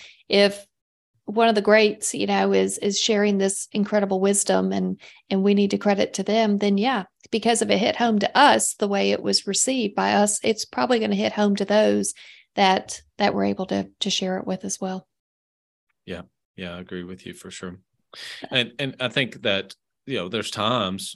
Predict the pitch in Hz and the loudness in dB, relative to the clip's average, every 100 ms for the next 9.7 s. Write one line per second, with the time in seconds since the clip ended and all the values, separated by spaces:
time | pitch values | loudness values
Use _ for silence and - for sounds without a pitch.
0 | _ - 98 98 92 110 - 92 92 - | _ -10 -8 -8 -8 -8 -8 -10 -10 -16
1 | _ _ _ _ _ _ 98 104 101 95 | _ _ _ _ _ _ -8 -6 -8 -8
2 | 110 110 123 110 95 107 98 90 90 95 | -6 -6 -6 -6 -6 -10 -10 -10 -8 -8
3 | 92 92 92 90 - - _ _ _ _ | -8 -6 -6 -8 -10 -20 _ _ _ _
4 | _ _ _ - 90 95 - 101 90 92 | _ _ _ -14 -10 -8 -6 -8 -6 -8
5 | 90 - 87 85 85 - - _ _ 87 | -8 -10 -10 -10 -12 -16 -18 _ _ -14
6 | 92 95 101 92 90 87 - 87 82 - | -12 -10 -10 -10 -10 -10 -10 -14 -14 -14
7 | - - _ _ _ _ _ - 101 95 | -16 -20 _ _ _ _ _ -14 -10 -8
8 | 92 - 98 92 104 98 90 101 104 92 | -8 -12 -14 -14 -12 -14 -12 -12 -10 -10
9 | 87 113 135 85 85 92 - | -6 -6 -4 -6 -8 -12 -18